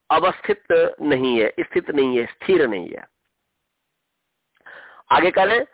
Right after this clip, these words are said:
गाढ़म मूढ़ो अहम अस्वापसम। ये स्मृति, केवल स्मृति इतनी ही कहा, मतलब प्रत्यवमर्श केवल इतना ही कहा है।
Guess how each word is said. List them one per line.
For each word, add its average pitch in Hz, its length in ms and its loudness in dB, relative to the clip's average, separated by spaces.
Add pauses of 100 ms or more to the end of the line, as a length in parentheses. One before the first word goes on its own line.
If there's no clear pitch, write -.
(260)
गाढ़म 196 1120 0 (120)
मूढ़ो 180 680 0
अहम 175 420 -2
अस्वापसम। 127 920 -4 (840)
ये 196 280 2
स्मृति, 175 420 -6
केवल 196 280 0
स्मृति 208 380 -2
इतनी 233 220 -2
ही 233 60 2
कहा, 214 140 0
मतलब 151 160 -2
प्रत्यवमर्श 226 720 0
केवल 220 240 0
इतना 214 240 -2
ही 180 160 2
कहा 107 260 -2
है। - 240 -10